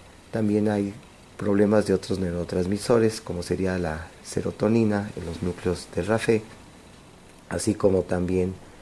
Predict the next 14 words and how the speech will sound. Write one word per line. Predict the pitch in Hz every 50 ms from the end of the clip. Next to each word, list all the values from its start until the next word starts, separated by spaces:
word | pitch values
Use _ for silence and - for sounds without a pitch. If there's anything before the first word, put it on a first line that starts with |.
| - - - - - -
de | - 92
la | 90 90 90 90
noradrenalina | 92 98 101 101 101 101 101 - - - 90 87 87 87 87 90 90 90 92 104 107 104 98 95 90 90 - - - - - - - - - - -
producida | - - 90 90 87 - 110 104 98
en | 92 90
el | 82 82
locus | 92 90 - - - -
coeruleus | - 123 117 120 107 101 113 120 - - - - - - - - - - - - -
y | 117 113
también | - 117 113 110 104 98 98 98 98 98 98 101 - - - - - - -
del | - 87 90 98 101 - -
ácido | 92 98 98 - - 110 95 90 85
gamma | 90 90 90 90 87
aminobutírico | 85 87 87 85 85 78 78 78 82 - - - 101 95 98 95 - - - 95